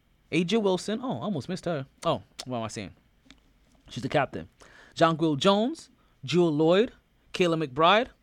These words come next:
Tons of them. Tons and tons and tons of them. That's,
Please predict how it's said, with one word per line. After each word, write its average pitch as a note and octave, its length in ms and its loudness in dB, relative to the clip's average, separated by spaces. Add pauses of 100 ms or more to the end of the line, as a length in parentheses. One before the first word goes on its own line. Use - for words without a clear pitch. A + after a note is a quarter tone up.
(380)
Tons C#4+ 240 2
of F3 60 2
them. G2+ 160 -6 (800)
Tons A3+ 240 2
and A#3 120 -2
tons F#3+ 200 -4
and A3 120 -4
tons C4+ 240 0
of C#3 40 -4
them. G2+ 140 -8 (1040)
That's, F#3+ 460 0